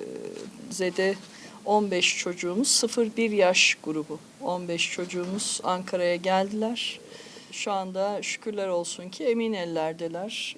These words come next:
İlk müdahaleleri, ilk bakımları çocuklarımızın yapılmış vaziyette. Biz de onları ziyaret etmek istedik. Hem, e, hocalarımızla, e, bir görüşmek, çocuklarımızın durumuyla alakalı bilgi almak istedik.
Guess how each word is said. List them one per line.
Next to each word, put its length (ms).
İlk 320
müdahaleleri, 760
ilk 340
bakımları 580
çocuklarımızın 920
yapılmış 540
vaziyette. 640
Biz 140
de 40
onları 320
ziyaret 500
etmek 340
istedik. 720
Hem, 280
e, 400
hocalarımızla, 960
e, 160
bir 80
görüşmek, 960
çocuklarımızın 840
durumuyla 500
alakalı 640
bilgi 300
almak 360
istedik. 640